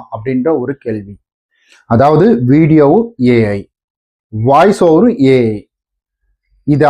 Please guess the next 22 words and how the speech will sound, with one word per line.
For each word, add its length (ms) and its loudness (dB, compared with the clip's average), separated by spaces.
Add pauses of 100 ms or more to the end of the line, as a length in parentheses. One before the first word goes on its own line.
அப்லோட் 360 0
பண்ற 220 0 (100)
நீங்க 260 0
மட்டும் 260 -4
ஹியூமன் 420 -2
அப்படின்ற 420 -2
பட்சத்துல 400 -4 (640)
கண்டிப்பா 420 -2
அக்செப்ட் 360 -8
பண்ணாது. 300 -6 (840)
அப்ப 200 -2
நீங்களே 320 4
ஏ 40 2 (200)
ஐ 80 0
இருந்துருமான்னு 560 -4
கேட்டீங்கன்னா 340 -10 (160)
அப்படி 240 -12
கிடையாது. 320 -2 (640)
So 60 -2 (100)
YouTube-ஐ 420 0
பொறுத்த 220 -2
வரைக்கும் 300 -2